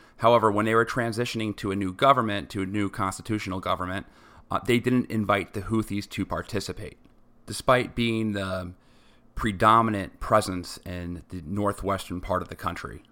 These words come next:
And then in two thousand fourteen, when the new, the new president of Yemen was, um, having a constitutional convention,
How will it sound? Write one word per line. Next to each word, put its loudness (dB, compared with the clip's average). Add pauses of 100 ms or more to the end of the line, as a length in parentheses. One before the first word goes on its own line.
(300)
And 0
then 2
in 2
two 0
thousand 4
fourteen, 0
when 0
the -2
new, 0
the -8
new 0
president 0
of -10
Yemen -2
was, -4
um, -2
having -2
a -6
constitutional -2
convention, -4